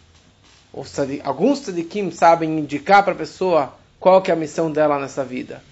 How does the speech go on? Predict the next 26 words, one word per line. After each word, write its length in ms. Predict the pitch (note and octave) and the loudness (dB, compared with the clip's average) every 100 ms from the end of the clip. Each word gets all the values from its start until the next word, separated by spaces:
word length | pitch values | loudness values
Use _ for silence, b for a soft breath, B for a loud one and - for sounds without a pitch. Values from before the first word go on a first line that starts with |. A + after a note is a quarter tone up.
| _ | _
Mas 160 | F#3 F3+ | -4 -4
você 80 | F#3 | -2
tem 140 | G3+ | 0
uma 100 | G3+ | 0
missão. 380 | G3 F#3+ G#3+ G#3 - - - - - - - - - - - - - - - - B | -2 -2 -2 -2 -8 -20 -20 -20 -20 -20 -20 -20 -20 -20 -20 -20 -20 -20 -20 -20 B
E 80 | F3 | 2
a 60 | E3+ | 2
pergunta 500 | F3+ F3 D4 E4 A#3 | 2 0 0 2 4
é, 520 | A3 C4 G#3+ G3+ G#3 - _ _ _ _ _ _ _ | 4 4 2 0 -4 -18 _ _ _ _ _ _ _
qual 160 | - C4+ | 0 6
é 120 | D4 | 8
o 80 | A#3+ | 8
meu 100 | A3 | 4
objetivo 640 | F3+ D#3 D#3 - F3+ D3 | 0 -4 -10 -8 -8 -6
na 120 | C3 | -8
vida? 300 | A#2 F2+ - _ _ _ _ _ _ _ _ _ _ _ _ | -12 -16 -20 _ _ _ _ _ _ _ _ _ _ _ _
Minha 160 | E3 G3+ | -4 -2
missão 300 | G3+ B3 B3+ | 0 2 2
eu 60 | |
não 100 | G#3+ | 2
sei, 400 | E3+ A3 E3 - _ _ _ - | 0 0 0 -4 _ _ _ -8
mas 200 | G3 G3+ | -4 -2
qual 160 | C4 C4+ | -2 -2
que 100 | C4 | 0
é 60 | |
o 240 | G3+ F3+ | 2 0